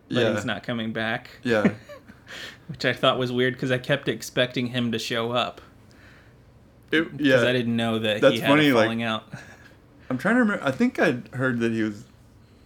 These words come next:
Speaker 2: he was kind of being written out of it. I think I heard it before I saw, I don't remember. Probably.
Speaker 1: I f-, I mean, I feel like the show was just as good without him, which is
Speaker 2: Yeah.
Speaker 1: weird 'cause I really liked his
Speaker 2: Yeah,
Speaker 1: character.
Speaker 2: he was really, I think he was a really funny part. He was kind of like a, um,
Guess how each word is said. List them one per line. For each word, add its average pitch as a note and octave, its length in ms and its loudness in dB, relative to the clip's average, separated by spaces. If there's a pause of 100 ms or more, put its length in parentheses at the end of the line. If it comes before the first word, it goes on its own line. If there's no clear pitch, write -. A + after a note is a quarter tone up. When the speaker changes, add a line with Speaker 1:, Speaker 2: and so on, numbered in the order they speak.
(680)
Speaker 2:
he B2 120 0
was A2+ 260 -2 (100)
kind A#2+ 160 -2
of G#2+ 80 -2
being G#2+ 180 0
written A2 300 0
out G#2 160 0
of G#2 120 0
it. G#2 180 -2 (520)
I B2 40 -4
think G3+ 220 0
I C#3+ 120 8
heard A#2 200 4
it A2+ 100 -2
before G#2+ 380 -2
I G2 100 -8 (420)
saw, - 280 -4
I A#2+ 60 4
don't A2 180 0
remember. G2 420 -6 (200)
Probably. A2+ 240 -2
Speaker 1:
I - 120 -4
f-, - 120 -14 (120)
I D3+ 100 -2
mean, D#3+ 220 0
I C3 80 0
feel E3 180 -4
like F#3 140 -4
the B2 80 -4
show C#3 220 -4
was A#2+ 180 -4
just B2 220 -6
as B2 120 -8
good A#2+ 160 -6
without A#2+ 400 -6
him, A#2 200 -8 (160)
which B2+ 180 -6
is D3 60 4
Speaker 2:
Yeah. C#3+ 140 6
Speaker 1:
weird C3+ 240 6
'cause A#2+ 140 0
I A2+ 60 4
really A#2+ 320 0
liked A#2 260 -2
his B2 140 -8
Speaker 2:
Yeah, C3 80 4
Speaker 1:
character. B2+ 180 8
Speaker 2:
he D#3+ 60 10
was F#3+ 200 4
really, D3+ 460 4
I C3+ 60 4
think F#3+ 220 2
he F3+ 100 6
was C#3+ 160 4
a A#2+ 60 4
really B2 220 4
funny A#2 300 0
part. G#2+ 400 0
He C3+ 100 4
was C3 80 2
kind D3+ 200 4
of C#3 80 2
like B2 180 4
a, G#2 200 0
um, F#2+ 360 -2